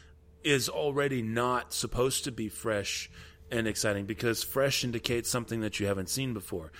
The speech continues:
This is, quite frankly, the ninth entry in an existing universe. So there, there can literally be nothing fresh about it. This is basically just trying to take the story, bring it to its roots, roots, and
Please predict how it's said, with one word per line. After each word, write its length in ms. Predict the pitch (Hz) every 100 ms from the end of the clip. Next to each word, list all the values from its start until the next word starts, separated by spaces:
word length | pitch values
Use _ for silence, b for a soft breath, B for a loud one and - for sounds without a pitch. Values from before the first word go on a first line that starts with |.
| B B
This 220 | 139 139
is, 100 | 135
quite 240 | - 135 127
frankly, 400 | - 123 113 120
the 160 | 120
ninth 420 | 123 120 123 127 -
entry 640 | 123 120 - 113 101 92 - B B -
in 380 | 113 107 101 -
an 100 | 127
existing 640 | 117 104 104 113 - 113 104
universe. 720 | 110 101 85 76 - - - B B B
So 180 | - 127
there, 240 | 139 165
there 220 | 131 156
can 380 | 151 160 156 147
literally 360 | 175 196 165 143
be 140 | 131
nothing 340 | 131 120 107 101
fresh 400 | - 180 175 107
about 280 | 92 87
it. 140 | 92 -
This 180 | 123 -
is 140 | 120
basically 540 | - 151 156 127 120 110
just 280 | 117 110
trying 380 | - 123 117 113
to 380 | - 107 101 95 B B B B -
take 260 | 170 175 -
the 80 |
story, 460 | 131 - 117 107 101
bring 240 | 101 151
it 140 | 160 -
to 140 | 123
its 200 | 110 -
roots, 360 | 107 104 101 - -
roots, 360 | 104 139 113
and 100 | 101